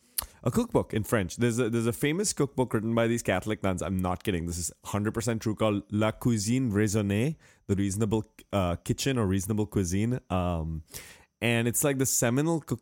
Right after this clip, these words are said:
cookbook of Montreal Quebecois cuisine.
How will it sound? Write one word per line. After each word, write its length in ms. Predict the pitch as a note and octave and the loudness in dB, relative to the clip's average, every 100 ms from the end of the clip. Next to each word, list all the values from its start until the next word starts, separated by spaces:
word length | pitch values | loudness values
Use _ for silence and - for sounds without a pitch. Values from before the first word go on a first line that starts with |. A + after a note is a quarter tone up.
| _ | _
cookbook 580 | E3+ F3+ A#2 F#2 D#2+ - _ - | -2 -2 0 0 -2 -10 _ 0
of 340 | G#2 G2+ F#2+ | 2 2 2
Montreal 960 | G2+ G2 G2 - G#2+ G2 G2 G2 F#2+ F#2+ _ _ _ _ _ _ _ _ _ _ - - | 2 2 0 0 2 2 2 2 0 -4 _ _ _ _ _ _ _ _ _ _ -20 -2
Quebecois 520 | C3 A#2 A#2 B2+ A#2 - | 2 4 4 2 2 2
cuisine. 600 | C3 A2+ F#3+ A#2 E2+ | 0 2 2 2 0